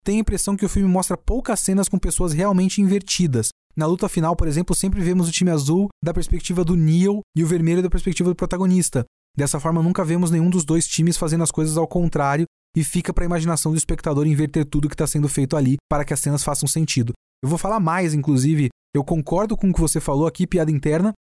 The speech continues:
Eu nem falei da cena final do filme, mas eu não gosto da cena final do filme. Mas é aquilo que eu já falei também. Eu gostar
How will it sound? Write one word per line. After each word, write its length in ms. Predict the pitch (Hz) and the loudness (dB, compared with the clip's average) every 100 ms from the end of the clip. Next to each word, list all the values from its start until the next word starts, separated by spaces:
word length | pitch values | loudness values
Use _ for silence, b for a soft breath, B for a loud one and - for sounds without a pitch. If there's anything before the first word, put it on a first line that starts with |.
| - | -2
Eu 260 | 175 170 151 _ _ 185 | 2 2 -2 _ _ 2
nem 640 | 180 196 247 359 415 359 _ | 4 4 4 2 -2 -6 _
falei 720 | - - 247 160 151 185 330 294 - | -8 -2 -2 0 0 0 0 -4 -6
da 200 | 139 165 | -4 -2
cena 320 | - 180 170 | -2 -2 -2
final 360 | - 151 156 151 | -2 0 0 0
do 120 | 139 | 2
filme, 380 | - 156 240 339 _ | 2 2 2 -2 _
mas 800 | - 139 151 156 156 160 160 156 | -6 -4 -2 -2 -2 0 0 0
eu 80 | 190 | 0
não 120 | 302 | 0
gosto 360 | 233 147 139 123 | 0 0 -2 -4
da 80 | 110 | -2
cena 180 | 120 | -2
final 160 | 120 117 | -4 -4
do 80 | 120 | -2
filme. 320 | 120 120 123 _ _ _ _ - | -2 -2 -6 _ _ _ _ -4
Mas 300 | 151 180 202 | 0 0 0
é 60 | |
aquilo 340 | 294 - 277 269 | -2 -2 -2 0
que 60 | 254 | 0
eu 20 | |
já 80 | 254 | -2
falei 260 | 254 214 | 0 0
também. 320 | 202 170 110 - _ _ _ - | 0 0 0 -4 _ _ _ -4
Eu 200 | 294 302 | 0 0
gostar 680 | 180 180 - - 135 117 | 2 0 0 -2 -2 -2